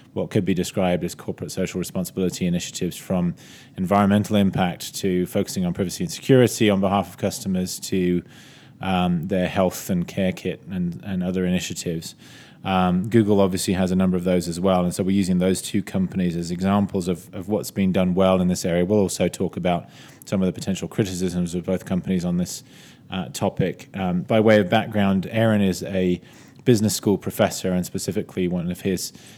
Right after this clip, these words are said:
key areas of expertise is business, business ethics. And so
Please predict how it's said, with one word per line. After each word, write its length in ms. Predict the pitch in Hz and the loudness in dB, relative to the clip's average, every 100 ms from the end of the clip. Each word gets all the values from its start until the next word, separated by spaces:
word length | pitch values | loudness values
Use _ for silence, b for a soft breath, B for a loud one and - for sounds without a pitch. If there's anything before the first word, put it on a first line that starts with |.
| B | B
key 260 | - 104 104 | -2 2 2
areas 300 | 90 90 87 | 4 2 0
of 80 | 87 | -2
expertise 640 | 82 - 92 101 90 - | -6 -8 -8 -4 -4 -6
is 160 | 87 85 | -10 -6
business, 260 | 98 92 | -4 -2
business 440 | 92 - 107 95 - | -4 -2 -2 -2 -4
ethics. 480 | - - - - - | -8 -8 -10 -10 -10
And 100 | 98 | -8
so 280 | - 90 | -2 0